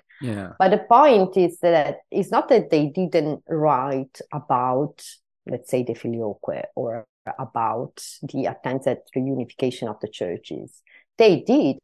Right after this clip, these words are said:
Speaker 2: but many of the works we can read, um,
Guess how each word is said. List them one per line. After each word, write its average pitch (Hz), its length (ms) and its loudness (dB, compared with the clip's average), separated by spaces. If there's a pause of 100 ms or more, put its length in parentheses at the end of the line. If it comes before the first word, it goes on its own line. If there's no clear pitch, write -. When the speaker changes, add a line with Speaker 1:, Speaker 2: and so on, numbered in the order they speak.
Speaker 2:
but 127 300 0
many 165 920 0
of 127 260 -8 (1800)
the 156 520 6 (760)
works 180 800 2 (180)
we 147 140 -8
can 120 400 -8
read, 98 260 -8 (840)
um, 123 540 -6